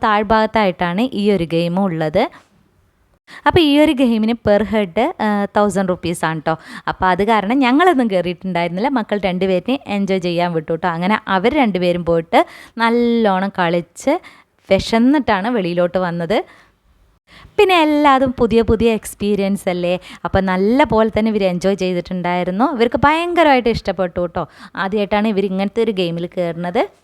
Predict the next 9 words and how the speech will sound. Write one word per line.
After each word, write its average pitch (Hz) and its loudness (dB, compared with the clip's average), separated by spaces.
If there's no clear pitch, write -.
അപ്പോൾ 349 2
ഈ 277 0
ഒരു 311 2
ഗെയിം 262 4
കളിക്കാൻ 220 -2
പോണ 226 2
സമയത്ത് 196 -4
മോൻ്റെ 233 2
കാലിൽ 202 -2